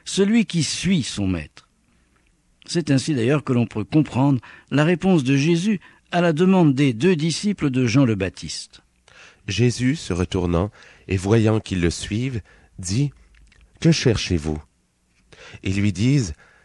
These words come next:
Speaker 2: Rabbi », ce qui se traduit par enseigneur, « où demeures-tu ? » Il leur dit : « Venez et voyez. »
Speaker 1: Le rabbi Jésus va formuler trois exigences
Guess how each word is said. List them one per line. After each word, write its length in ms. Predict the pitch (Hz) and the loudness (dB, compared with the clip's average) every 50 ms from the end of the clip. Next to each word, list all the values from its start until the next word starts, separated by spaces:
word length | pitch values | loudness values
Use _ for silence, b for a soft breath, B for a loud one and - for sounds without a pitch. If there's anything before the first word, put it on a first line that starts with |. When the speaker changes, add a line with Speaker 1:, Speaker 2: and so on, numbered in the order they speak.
| b b b | b b b
Speaker 2:
Rabbi », 520 | - - 120 123 117 98 95 92 80 - _ _ _ _ _ _ _ _ - | -6 -2 -2 -2 -2 -2 -4 -6 -6 -8 _ _ _ _ _ _ _ _ -18
ce 140 | - - 101 | -14 -12 -10
qui 140 | - 101 87 | -8 -8 -8
se 120 | - 92 | -6 -6
traduit 440 | 87 - - 90 85 80 85 95 87 | -6 -6 -4 -4 -4 -2 -2 -4 -4
par 320 | - 82 76 71 - - - | -4 -4 -6 -8 -10 -10 -4
enseigneur, « 760 | - 113 113 - - 104 90 87 85 80 80 80 85 - - _ _ _ _ _ _ _ _ _ _ _ _ _ - | -2 -2 -2 -2 -2 -2 0 0 0 -2 -2 -4 -6 -10 -14 _ _ _ _ _ _ _ _ _ _ _ _ _ 0
où 160 | 123 131 131 | 2 2 2
demeures-tu ? » 680 | - - 92 85 85 85 82 - - - - 82 76 - _ _ _ _ _ _ _ _ _ _ _ _ _ _ _ B B B B B | 2 2 0 0 2 0 -2 -2 -6 -8 -8 -8 -8 -8 _ _ _ _ _ _ _ _ _ _ _ _ _ _ _ B B B B B
Il 160 | B 92 98 95 | B -2 2 4
leur 180 | 107 107 104 | 4 4 4
dit : « 300 | 92 92 104 123 139 135 _ _ _ _ _ _ _ _ - | 2 0 0 -2 -2 -4 _ _ _ _ _ _ _ _ -10
Venez 540 | - 90 104 117 117 104 101 101 113 127 - _ _ _ _ - 82 | -2 2 4 4 4 4 4 4 2 0 -2 _ _ _ _ -8 -6
et 80 | 92 | -4
voyez. » 420 | 87 87 90 98 90 71 71 67 64 - _ _ _ _ _ _ b b b b b b b b b b b b b | -2 0 0 0 -2 -2 -6 -12 -14 -16 _ _ _ _ _ _ b b b b b b b b b b b b b
Speaker 1:
Le 280 | 139 147 139 131 113 | -4 -2 0 0 0
rabbi 560 | 104 101 139 160 156 143 143 151 143 123 117 107 | 0 0 2 2 2 2 0 0 0 0 0 -2
Jésus 540 | 104 131 160 170 170 185 214 233 226 - b b b b b b b b b | 0 0 0 0 0 -2 -4 -4 -6 -8 b b b b b b b b b
va 280 | b 143 131 185 190 180 | b -4 0 0 0 0
formuler 500 | - - 202 190 190 196 202 196 226 220 | 0 -2 -2 0 2 2 2 2 0 -2
trois 520 | - - - - 196 233 240 220 185 165 | -2 -6 -8 -4 -2 0 0 0 0 -2
exigences 800 | 180 165 147 147 151 131 113 117 113 107 101 95 - - - | -4 -4 -4 -4 -4 -4 -4 -4 -4 -6 -6 -8 -12 -16 -18